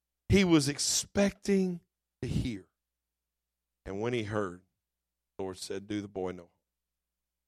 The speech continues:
And he looked up, and there was a ram caught in the thicket. He loosed his son.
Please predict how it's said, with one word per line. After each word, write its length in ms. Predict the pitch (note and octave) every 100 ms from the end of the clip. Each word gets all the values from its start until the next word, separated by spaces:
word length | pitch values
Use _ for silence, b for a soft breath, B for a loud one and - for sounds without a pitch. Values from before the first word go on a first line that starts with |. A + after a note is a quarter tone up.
| _ _ _ _ _ _ _
And 80 | G#2
he 80 | G#2
looked 380 | G2 C3 C3 C3
up, 240 | B2 A2
and 100 | F#2+
there 80 | G#2
was 200 | G2+ F#2+
a 40 |
ram 420 | G2 G2 A2 G#2+ A2
caught 360 | - G#2+ G#2
in 100 | G#2
the 100 | G2+
thicket. 380 | G#2 G#2 F#2+ - _ _ _ _ _ _ _ _ _ _ _ -
He 100 | A2+
loosed 460 | A2 B2 C3+ - -
his 140 | A2+
son. 760 | - - B2+ A#2+ A2+ G2 -